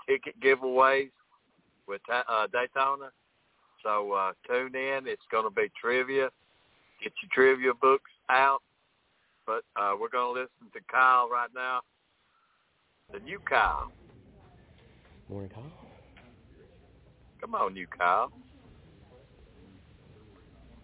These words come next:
Speaker 2: All right, everyone, we are gonna continue with our media availabilities this morning. We are now joined by Kyle Busch,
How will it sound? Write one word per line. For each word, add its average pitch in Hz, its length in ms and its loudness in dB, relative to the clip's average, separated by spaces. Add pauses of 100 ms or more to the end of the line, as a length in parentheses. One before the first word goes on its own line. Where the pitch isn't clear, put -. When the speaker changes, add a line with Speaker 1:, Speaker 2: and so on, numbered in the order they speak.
(2250)
Speaker 2:
All 101 200 8
right, 98 180 8
everyone, 95 380 6
we 98 100 8
are 95 80 6
gonna 92 160 4
continue 90 460 6
with 90 180 4
our 87 240 6
media 90 340 6
availabilities 92 540 6
this - 180 -12
morning. 104 360 4
We 98 100 6
are 92 80 6
now 90 260 4
joined 87 360 4
by 85 180 6
Kyle 85 320 4
Busch, 113 240 10